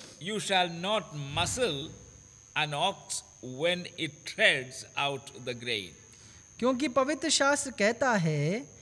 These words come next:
Speaker 2: "दावने वाले बैल का मुंह ना बांधना, क्योंकि मजदूर अपनी मजदूरी का हकदार है।"
Speaker 1: And the laborer deserves his wages।
Speaker 2: और मजदूर अपनी मजदूरी का हकदार है।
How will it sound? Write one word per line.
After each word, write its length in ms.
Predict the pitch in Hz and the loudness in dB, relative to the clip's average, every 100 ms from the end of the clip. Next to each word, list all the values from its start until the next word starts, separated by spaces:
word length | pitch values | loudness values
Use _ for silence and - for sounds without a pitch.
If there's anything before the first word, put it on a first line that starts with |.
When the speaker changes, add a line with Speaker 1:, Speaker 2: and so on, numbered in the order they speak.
| - - - | -20 -20 -10
Speaker 2:
"दावने 540 | 160 170 233 285 294 294 | 0 4 6 4 4 4
वाले 440 | 240 214 254 285 | 4 4 4 2
बैल 380 | 214 185 220 262 | 4 4 6 4
का 200 | 240 208 | 2 2
मुंह 300 | 196 196 247 | 4 4 4
ना 160 | 208 175 | 6 6
बांधना, 680 | 165 208 202 151 127 147 196 - - - | 4 4 4 4 2 -2 -6 -14 -20 -4
क्योंकि 320 | 220 226 277 | 0 2 2
मजदूर 560 | 262 233 214 202 277 262 | 4 4 4 0 0 2
अपनी 380 | 220 226 254 254 | 2 0 0 4
मजदूरी 560 | 220 190 180 247 247 | 4 4 2 0 0
का 180 | 190 190 | 2 2
हकदार 500 | 170 165 165 170 175 | 4 2 4 6 6
है।" 300 | 160 160 165 - - - - | 2 0 -6 -16 -20 -20 -4
Speaker 1:
And 300 | 160 180 180 | 2 4 2
the 340 | 165 - 156 156 156 233 | -2 -4 -2 -2 0 4
laborer 600 | 277 254 180 143 135 143 - - - - 143 | 4 4 4 2 0 -2 -12 -20 -20 -10 -6
deserves 640 | 151 - 226 175 135 139 - - - | -4 0 2 4 4 0 -8 -12 -8
his 180 | 139 131 135 | -6 -4 0
wages। 640 | 147 110 107 - - - - - - | 0 0 -6 -10 -12 -12 -18 -14 -2
Speaker 2:
और 540 | 220 285 269 - - - | 2 6 6 4 -8 -4
मजदूर 720 | 185 233 214 294 311 220 156 151 | 2 2 2 2 2 2 0 -2
अपनी 300 | 214 269 269 | -4 -2 2
मजदूरी 500 | 240 208 196 285 233 | 4 6 6 4 2
का 260 | 180 185 165 | 2 2 2
हकदार 640 | 147 127 165 165 165 156 | 2 0 0 2 2 4
है। 240 | 156 220 | 2 0